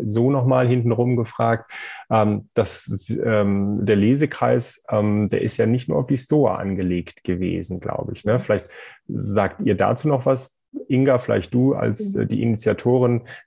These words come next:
Speaker 1: das war ja nicht nur der Stoa-Lesekreis, sondern da gab's noch ein bisschen mehr, ne?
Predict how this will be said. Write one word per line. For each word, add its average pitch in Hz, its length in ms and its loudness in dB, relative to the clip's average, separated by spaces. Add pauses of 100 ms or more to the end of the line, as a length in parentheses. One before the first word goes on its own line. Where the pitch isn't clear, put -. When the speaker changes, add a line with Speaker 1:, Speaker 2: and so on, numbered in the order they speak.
Speaker 1:
das 113 140 -2
war 104 140 4
ja 104 100 4
nicht 113 220 2
nur 120 100 2
der 104 120 0
Stoa-Lesekreis, 135 1000 0
sondern 117 240 2
da 110 80 2
gab's 110 360 -2
noch 104 140 -2
ein 104 80 0
bisschen 107 320 0
mehr, 98 260 0
ne? 120 300 -4